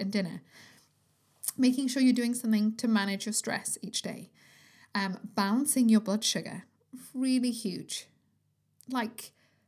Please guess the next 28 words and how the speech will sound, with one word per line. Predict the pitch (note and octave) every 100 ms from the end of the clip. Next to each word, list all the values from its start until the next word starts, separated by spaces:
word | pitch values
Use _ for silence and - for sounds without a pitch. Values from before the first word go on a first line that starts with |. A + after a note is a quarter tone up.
| _ - - - _ -
these | A3 B3 C4
are | B3+
the | F#3+ F#3 F3+ F#3
basic | F#3+ G3 B3 - - -
things | - A3 F4+ G#4+
that | -
most | G#3+ G3 B3 - -
people | D4+ D#4 -
aren't | A3+ A3
doing, | A3 C4 A3+ F#3
and | G#3
then | A3
they | A#3
just | A3 A3+ A3+ _ _ _ _ -
dive | G#3 B3 A#3
into | A#3 B3+ A3+
these | G#3 F#3+
really | G#3 C4+ F4+ A4 G#3+
extreme | - - A#3 B3
approaches | A3 A3 C4 C4 F#3 -
when | C#4
actually | A4+ - - A#4+ A#4 - - - _ _ _ A#3
maybe | C4+ -
you | C#5 B4+
just | A4+ D#4+
needed | D#4+ F#4+ G4
to, | -
like, | F#4 F4 -